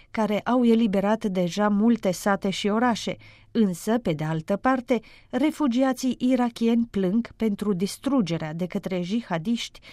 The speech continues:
a bisericilor și a locuințelor, pentru violențele împotriva femeilor și, în general,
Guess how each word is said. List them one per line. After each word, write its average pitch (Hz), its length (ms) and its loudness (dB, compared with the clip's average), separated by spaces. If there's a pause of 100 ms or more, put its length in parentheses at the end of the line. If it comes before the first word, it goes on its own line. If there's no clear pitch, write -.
(180)
a 233 120 2
bisericilor 226 760 0
și - 180 -4
a 185 80 2
locuințelor, 190 800 0 (340)
pentru 214 400 2
violențele 247 720 2
împotriva 175 540 -2
femeilor 247 640 2 (260)
și, - 380 -4
în 190 200 2
general, 185 580 0